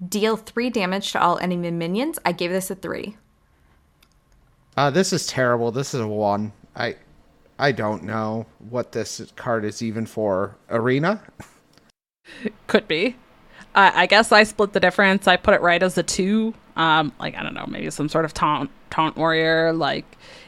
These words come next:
Speaker 3: it is a beast, so maybe there's something with that. Um, I like that the death rattle only hits enemy minions and not all minions, so that, that's a benefit to me. I think that's the reason I didn't give it a one.
Speaker 1: All right, so our next guy is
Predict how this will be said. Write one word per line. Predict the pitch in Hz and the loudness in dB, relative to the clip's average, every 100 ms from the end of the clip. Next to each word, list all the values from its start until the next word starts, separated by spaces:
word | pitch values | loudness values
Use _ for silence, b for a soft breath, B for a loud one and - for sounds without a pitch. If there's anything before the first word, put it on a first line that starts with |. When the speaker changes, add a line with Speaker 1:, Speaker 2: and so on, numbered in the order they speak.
| B | B
Speaker 3:
it | - | -2
is | 139 156 185 | 2 4 4
a | 175 | 4
beast, | 156 160 220 - | 2 -4 -4 -6
so | - 170 160 | 0 2 2
maybe | 160 165 | 0 0
there's | 160 160 175 | 2 2 0
something | - 175 165 170 160 160 165 | 2 2 4 2 2 2 0
with | 156 | 0
that. | 165 165 170 170 - - - - | 4 6 4 2 -4 -16 -10 -4
Um, | 165 165 165 165 - b b b | -2 0 -2 -4 -12 b b b
I | 170 | 0
like | 160 180 - | 4 4 4
that | 208 185 | 2 4
the | 170 | 2
death | 156 170 | 2 2
rattle | 170 170 - | 4 4 4
only | 170 165 | 2 2
hits | 175 156 - | 0 -2 0
enemy | 165 226 165 | 2 4 4
minions | 160 170 175 165 | 2 0 0 0
and | |
not | 151 147 - | 2 2 2
all | 160 226 | 6 6
minions, | 160 151 156 175 214 - | 6 2 2 2 0 0
so | 156 156 160 - | 0 0 -2 -8
that, | - - - - | -8 -6 -8 -6
that's | 160 - - - | -4 -6 -8 -4
a | 160 | -2
benefit | 151 156 - - | -2 -2 -2 -4
to | 160 | -4
me. | 156 | -2
I | |
think | 170 185 | 0 2
that's | 175 170 | 2 2
the | - | 0
reason | 165 151 156 | 0 0 -4
I | 135 | -6
didn't | - 143 143 | -6 -6 -4
give | 147 | -4
it | 147 | -2
a | |
one. | 151 156 156 165 151 _ _ _ - - - - - _ _ _ _ _ _ _ _ | -2 0 0 -2 -8 _ _ _ -20 -20 -20 -20 -20 _ _ _ _ _ _ _ _
Speaker 1:
All | 302 | 4
right, | 262 175 - | 4 2 0
so | 247 | 2
our | 240 | 4
next | 254 269 | 2 0
guy | - 190 269 | 4 6 6
is | 339 - 202 190 185 170 | 2 -2 0 0 -2 -4